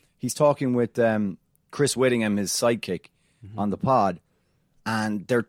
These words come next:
Speaker 1: they're discussing <clears throat> what we were discussing. We're next with Berhalter. What's next for the program? And, um, and Grant just circles back and says, "Listen, uh, I wrote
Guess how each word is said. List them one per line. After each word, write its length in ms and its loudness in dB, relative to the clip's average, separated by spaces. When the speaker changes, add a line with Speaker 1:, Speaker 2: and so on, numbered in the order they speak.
Speaker 1:
they're 140 2
discussing 760 0
<clears throat> 200 -6
what 160 0
we 120 2
were 120 0
discussing. 500 -4
We're 300 0
next 260 -4
with 140 -2
Berhalter. 580 -2
What's 260 0
next 220 -2
for 140 -4
the 80 -4
program? 500 -2
And, 360 0
um, 420 -2
and 100 -2
Grant 260 0
just 180 -4
circles 380 0
back 260 0
and 100 -6
says, 220 -2
"Listen, 420 -4
uh, 340 0
I 160 4
wrote 560 4